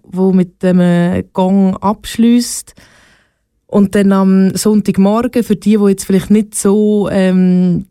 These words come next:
Nachteulen sind, gibt's dann auch noch einen Brunch. Der fängt dann schon am acht Uhr morgen an. Das ist also eher etwas für die Frühaufsteher. Und, ähm, dort spielt dann auch noch Argovia Philharmonics mit dem Streichquartett. Und das geht dann bis um zwölf Uhr und dann, äh,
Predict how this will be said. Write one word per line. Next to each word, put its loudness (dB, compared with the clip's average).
Nachteulen 0
sind, 0
gibt's -4
dann 2
auch 0
noch -2
einen 0
Brunch. 0
Der 0
fängt -4
dann -2
schon 0
am -8
acht -4
Uhr 0
morgen 0
an. 0
Das -2
ist -6
also -4
eher 2
etwas -4
für -10
die -14
Frühaufsteher. 0
Und, 2
ähm, 0
dort -2
spielt -6
dann -8
auch -2
noch 0
Argovia -2
Philharmonics 0
mit -8
dem -2
Streichquartett. -4
Und -2
das -2
geht -4
dann 0
bis 0
um 0
zwölf 0
Uhr 0
und -4
dann, 2
äh, -2